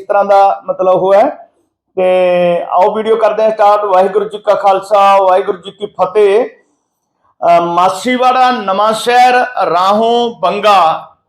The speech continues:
ਇਹ ਮਤਲਬ ਜਿਹੜੀ ਸਾਈਡ ਹੈ, ਤੇ ਇੱਥੇ ਅੱਜ ਤੋਂ,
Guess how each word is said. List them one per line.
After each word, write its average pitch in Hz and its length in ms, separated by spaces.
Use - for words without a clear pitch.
ਇਹ 247 220
ਮਤਲਬ 226 360
ਜਿਹੜੀ 233 260
ਸਾਈਡ 190 480
ਹੈ, 196 560
ਤੇ 240 180
ਇੱਥੇ 247 880
ਅੱਜ 220 220
ਤੋਂ, 262 720